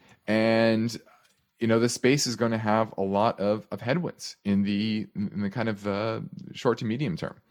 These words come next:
So it's not down enough. It's down sixty-three percent from its all-time high. I would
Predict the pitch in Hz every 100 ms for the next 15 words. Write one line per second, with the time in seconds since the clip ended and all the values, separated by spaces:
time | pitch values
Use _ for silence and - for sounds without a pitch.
0 | _ _ - _ _ _ - 113 107 -
1 | - 113 131 131 131 123 120 113 131 -
2 | 92 - 101 101 101 98 98 95 - 117
3 | - 107 - 120 120 131 - 135 131 -
4 | - - 127 139 131 131 127 143 156 _
5 | - - - - - - 123 165 156 -